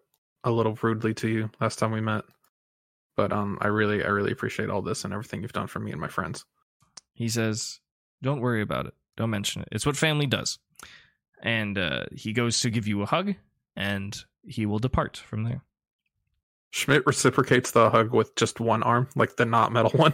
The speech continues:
Speaker 2: Oh, cool.
Speaker 1: <laughs> 'Cause
Speaker 2: Cool,
Speaker 1: he
Speaker 2: cool,
Speaker 1: still
Speaker 2: cool.
Speaker 1: doesn't know the, the, the, the limits of it yet.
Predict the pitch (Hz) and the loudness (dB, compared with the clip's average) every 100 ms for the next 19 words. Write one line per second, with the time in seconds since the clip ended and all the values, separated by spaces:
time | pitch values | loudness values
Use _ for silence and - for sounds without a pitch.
0 | - 143 165 196 - 214 135 123 - 127 | 2 2 2 2 0 0 0 -4 2 6
1 | 135 170 156 135 127 123 117 117 110 107 | 8 8 8 8 8 8 8 8 8 6
2 | 113 113 110 107 107 107 - _ _ _ | 4 2 2 2 0 0 -6 _ _ _
3 | _ _ _ _ - 117 113 113 - 107 | _ _ _ _ 0 2 2 0 0 2
4 | 110 110 | 2 2